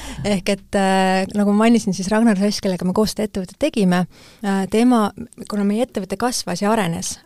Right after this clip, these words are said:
äh, siis, äh, sellel hetkel, kui me kasvasime, arenesime, me kasvasime startupide fookusest välja, äh, ettevõtete, äh, fookusesse, mis ei olnud kõik enam startupid.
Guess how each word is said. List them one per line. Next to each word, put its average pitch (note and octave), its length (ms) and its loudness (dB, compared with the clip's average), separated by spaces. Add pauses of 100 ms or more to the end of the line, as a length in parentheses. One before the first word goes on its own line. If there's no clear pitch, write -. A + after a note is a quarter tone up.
(100)
äh, F#3 340 -4
siis, G3 400 -4
äh, F3+ 220 -4
sellel A3+ 340 -2
hetkel, G3 560 -6
kui F#3 120 -6
me G3 120 -6
kasvasime, G#3+ 480 -6
arenesime, G3 540 -4 (340)
me G3 120 -8
kasvasime G3 500 -4
startupide F#3 1120 -8
fookusest G3+ 520 -4
välja, F#3 480 -2 (400)
äh, F3 560 -4
ettevõtete, F#3+ 720 -6
äh, F3+ 480 -10
fookusesse, F#3 600 -6
mis F3 200 -6
ei G3 80 -2
olnud G3 240 -4
kõik G3 240 -6
enam F#3+ 320 -8
startupid. - 600 -10